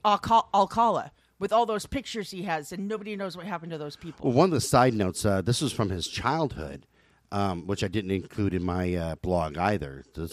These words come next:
Speaker 2: is a special thing just for our listeners, was when he was a kid, his parents, uh, their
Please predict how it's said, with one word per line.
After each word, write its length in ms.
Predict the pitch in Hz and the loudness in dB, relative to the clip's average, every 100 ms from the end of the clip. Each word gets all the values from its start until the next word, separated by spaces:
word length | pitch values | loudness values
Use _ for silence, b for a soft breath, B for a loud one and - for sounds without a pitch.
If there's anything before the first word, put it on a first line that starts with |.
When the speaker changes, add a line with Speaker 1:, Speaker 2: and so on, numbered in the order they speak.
| - | -8
Speaker 2:
is 60 | |
a 80 | 82 | -8
special 380 | - - 85 80 | -6 -6 -6 -6
thing 200 | 87 82 | -6 -6
just 160 | 82 - | -6 -6
for 120 | 78 | -8
our 60 | 71 | -6
listeners, 600 | 90 - 80 76 73 - B B B B | -6 -6 -8 -8 -10 -16 B B B B
was 160 | 104 95 | 0 2
when 120 | 123 | 2
he 80 | 185 | 2
was 120 | 160 | 0
a 60 | 131 | -4
kid, 520 | - - 226 101 90 _ b b | -4 2 4 2 -2 _ b b
his 260 | - 127 110 | 0 2 4
parents, 680 | - 165 185 123 107 - - | 2 2 2 2 0 -6 -6
uh, 360 | 107 104 95 85 | -2 0 0 -4
their 500 | - 107 107 98 95 | -2 2 4 4 0